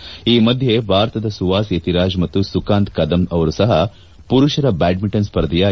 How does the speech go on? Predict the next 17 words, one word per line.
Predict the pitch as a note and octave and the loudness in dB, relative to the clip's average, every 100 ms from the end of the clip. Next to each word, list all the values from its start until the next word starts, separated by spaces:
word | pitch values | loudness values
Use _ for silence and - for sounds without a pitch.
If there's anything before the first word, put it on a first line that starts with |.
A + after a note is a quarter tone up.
| F2 | 2
ಎಸ್ಎಲ್ | F2+ G#2+ G2 | 0 0 2
ನಾಲ್ಕು | E2+ F#2 A2+ A2+ | 2 2 0 0
ವಿಭಾಗದ | G2 D#2+ D#2+ D#2+ E2+ | 0 0 0 0 0
ಪುರುಷರ | G2+ F#2 G#2+ A2+ | 0 0 0 0
ಸಿಂಗಲ್ಸ್ | F2 - F2+ G#2+ G#2 - | -2 0 2 2 0 0
ಸೆಮಿಫೈನಲ್ | F2+ G#2 F#2 D#2+ D#2 | 2 2 0 -2 -2
ಪ್ರವೇಶಿಸಿದ್ದಾರೆ. | D#2 C#2 C#2+ D2 C#2 A#1 A1 G1+ - - - - | -2 -2 -2 -4 -6 -4 -4 -6 -10 -18 -6 0
ಇದರೊಂದಿಗೆ | G#2 G2+ A#2 A2 E2+ G#2 | 2 2 2 2 0 2
ಈ | A2 F#2 | 0 2
ಇಬ್ಬರು | F#2+ G#2 A2 | 2 2 2
ಶಟ್ಲರ್ಗಳು | G2+ - F#2+ F2+ D#2+ F#2 F#2+ F2+ - | 0 -2 -2 0 0 2 2 0 -2
ಬ್ಯಾಡ್ಮಿಂಟನ್ನಲ್ಲಿ | D#2+ F#2 G2+ A2+ G#2 F2 E2 F2 | -2 0 0 -2 -2 -2 0 -2
ಭಾರತಕ್ಕೆ | C#2+ E2 F2 D#2 D2 F#2+ | 0 0 0 -4 -2 0
ಮೊದಲ | G#2 E2+ E2+ G#2+ B2 | 0 2 2 2 0
ಬಾರಿಗೆ | G#2 F2+ E2 D#2+ G2 | 0 0 0 -2 -2
ಪದಕ | - F2 G2+ | -2 -2 -2
ಖಚಿತಪಡಿಸಿದ್ದಾರೆ. | G2+ E2+ - D#2+ D2+ - B1+ B1+ G#1 | -4 -6 -4 -4 -4 -4 -4 -4 -4